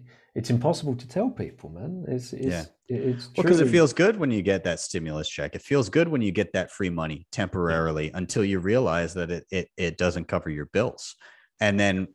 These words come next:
Speaker 2: so what your instant reaction is, "Well, they didn't give me enough."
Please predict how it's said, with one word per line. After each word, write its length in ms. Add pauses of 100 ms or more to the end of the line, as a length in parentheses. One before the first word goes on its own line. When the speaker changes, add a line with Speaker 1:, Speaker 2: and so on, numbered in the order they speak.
(120)
Speaker 2:
so 160
what 260
your 140
instant 360
reaction 520
is, 300 (280)
"Well, 120
they 100
didn't 280
give 140
me 120
enough." 520